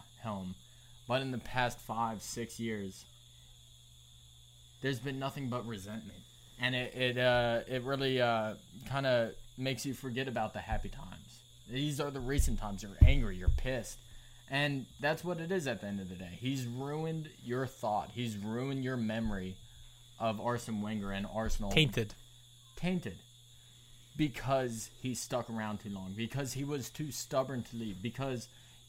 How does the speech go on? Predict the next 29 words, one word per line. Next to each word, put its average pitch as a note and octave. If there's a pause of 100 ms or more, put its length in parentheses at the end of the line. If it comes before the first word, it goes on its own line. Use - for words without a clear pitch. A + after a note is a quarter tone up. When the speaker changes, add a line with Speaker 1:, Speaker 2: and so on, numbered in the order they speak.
(380)
Speaker 1:
I C3
think, C3
and B2
like A#2+
Kev B2
said, A#2
he B2
loves A#2
this A#2
fucking A#2+
team. A#2+ (600)
Um, A2 (180)
probably B2+
more B2+
than B2
his A#2+
kids, B2 (100)
if A2+
he C3
has B2+
kids. C#3
Still -
Speaker 2:
Please, B2
Speaker 1:
not B2
Speaker 2:
please, C3
I -
don't C3
Speaker 1:
confirmed. C3
Speaker 2:
know. B2